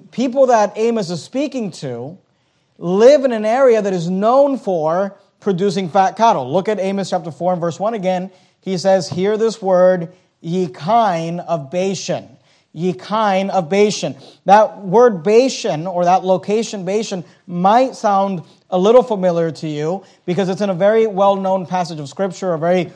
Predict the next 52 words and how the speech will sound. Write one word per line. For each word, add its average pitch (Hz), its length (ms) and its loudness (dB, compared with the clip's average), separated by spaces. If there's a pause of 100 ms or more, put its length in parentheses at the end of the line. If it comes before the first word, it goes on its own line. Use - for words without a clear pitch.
(120)
well-known 170 480 -2 (240)
prophetic 220 560 2
passage 147 300 0
of 139 80 -12
Scripture. 160 340 -8
Keep 214 160 -8
your 240 80 -8
place 214 240 -2
there 208 140 -4
in 185 80 -6
Amos, 208 340 -6
that's 185 160 -8
our 180 80 -6
text 196 260 -4
for 196 120 -12
tonight, 180 360 -4 (280)
and 180 100 -4
go 202 120 4
with 220 100 -2
me, 214 80 -4
if 190 80 -4
you 190 80 -2
would, 180 320 -4
to 180 340 -2
the 170 320 -2 (220)
book 190 160 -2
of 175 120 -4
Psalms, 170 600 0
Psalm 175 340 -4
twenty-two. 165 720 -6 (300)
If 123 100 -18
you 156 80 -6
open 175 200 -4
your 160 80 -8
Bible 160 260 -4
just 139 240 -14
right 196 200 -2
in 202 100 -8
the 185 80 -4
center, 165 340 -6 (260)
you'll 139 160 -8
more 151 380 -2
than 214 100 -2
likely 180 240 0
fall 170 240 -2
in 208 140 -6
the 202 80 -4
book 170 140 -4
of 151 80 -10
Psalms, 147 360 -6
Psalm 190 220 -4
twenty-two. 170 680 -6